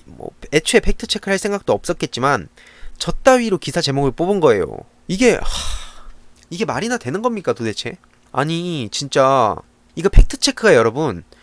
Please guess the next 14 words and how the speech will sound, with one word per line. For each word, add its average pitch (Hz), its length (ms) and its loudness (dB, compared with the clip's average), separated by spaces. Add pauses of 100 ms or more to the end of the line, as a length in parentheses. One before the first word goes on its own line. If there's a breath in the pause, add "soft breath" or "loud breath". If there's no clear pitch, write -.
(480 soft breath)
제가 165 140 -2
이 180 140 -2
기사 175 300 -4
찾는데 190 680 0 (580 loud breath)
진짜 175 300 -2
얼마 175 240 2
걸리지도 226 600 0
않았어요. 101 460 0 (400 soft breath)
반박 208 240 -2
기사 190 200 -2
그냥 160 200 -4
떡하니 262 460 -2
떠 185 140 0
있고 147 440 0